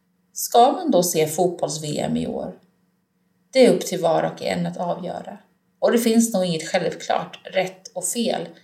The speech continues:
i den frågan. För vår del kommer vi kanske se någon enstaka match, men mer troligt prioritera annan sport och andra program.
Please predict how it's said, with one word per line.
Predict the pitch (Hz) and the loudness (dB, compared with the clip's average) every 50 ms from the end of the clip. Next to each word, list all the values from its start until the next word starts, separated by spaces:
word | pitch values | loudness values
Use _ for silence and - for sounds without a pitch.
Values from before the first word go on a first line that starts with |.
| _ _ | _ _
i | - 185 | -4 -2
den | 180 165 160 165 | 0 0 0 -2
frågan. | 156 - - - - - - - - - - _ _ _ _ _ _ _ _ _ _ - - | -6 -8 -6 -6 -6 -6 -8 -10 -14 -16 -20 _ _ _ _ _ _ _ _ _ _ -10 -2
För | - 233 | 0 2
vår | 233 269 294 294 262 | 4 8 8 8 8
del | 202 - 175 165 160 160 160 - | 8 6 4 2 2 2 0 -2
kommer | - - 175 165 160 | -2 -2 -2 0 0
vi | 160 160 | 0 -2
kanske | 160 160 160 160 - 165 165 | -2 -4 -8 -8 -8 -8 -8
se | - - 165 156 | -8 -6 -6 -4
någon | 156 156 160 165 160 156 | -4 -2 -2 -2 -2 -2
enstaka | 175 175 170 170 - - 156 151 - - 170 170 | 0 0 0 0 0 -2 -4 -4 -4 -4 -6 -4
match, | 190 202 190 - - - - - - _ _ _ _ _ _ | -4 -6 -6 -8 -8 -10 -12 -12 -14 _ _ _ _ _ _
men | - 175 175 170 175 175 175 | 0 2 4 4 6 6 8
mer | 202 233 254 254 | 8 8 8 8
troligt | 254 254 - 262 240 196 170 165 165 165 165 - - | 6 4 2 2 2 2 0 0 -4 -4 -6 -8 -6
prioritera | 175 175 175 175 175 - 170 - - | -4 -2 -2 -2 -4 -2 0 0 0
annan | - 170 180 175 170 175 202 262 294 - | 0 -2 -4 -4 -4 -2 -2 -2 -2 -4
sport | - - - - 180 - - | -6 -8 -8 -10 -10 -8 -8
och | - - - | -6 -6 -4
andra | 175 170 170 170 - 254 | -4 -6 -6 -8 -8 -8
program. | 254 254 - 190 185 - - - 190 - | -8 -8 -10 -10 -10 -10 -10 -12 -14 -16